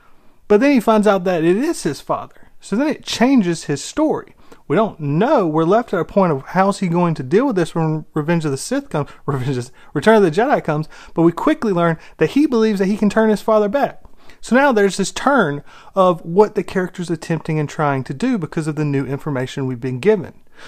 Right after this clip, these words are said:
So we figured out he had to deal with this huge horrible thing, and we figured out how he's gonna deal with it, and now we adjust and move along with how that's gonna happen.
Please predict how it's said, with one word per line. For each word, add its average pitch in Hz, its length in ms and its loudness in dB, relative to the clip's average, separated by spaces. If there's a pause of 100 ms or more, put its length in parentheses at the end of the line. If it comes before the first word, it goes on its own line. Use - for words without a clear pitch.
(100)
So - 160 -2
we 151 80 2
figured 233 260 0
out 175 160 0
he 151 360 -6
had 165 200 -4
to 143 80 -4
deal 147 280 0
with 214 160 -2
this 143 200 -6
huge 208 640 -4 (220)
horrible 208 400 2
thing, 135 360 -4
and 156 80 -2
we 175 100 2
figured 185 260 0
out 180 120 -2
how 156 180 2
he's 156 120 -2
gonna 160 140 -2
deal 254 220 -2
with 143 160 -2
it, 147 120 -6 (340)
and 170 140 0
now 175 200 4
we 170 140 2
adjust 147 480 -2
and 139 120 -2
move 131 160 -2
along 131 300 -4
with 123 120 -10
how 139 200 0
that's 131 260 -6
gonna 131 160 -6
happen. 208 400 -4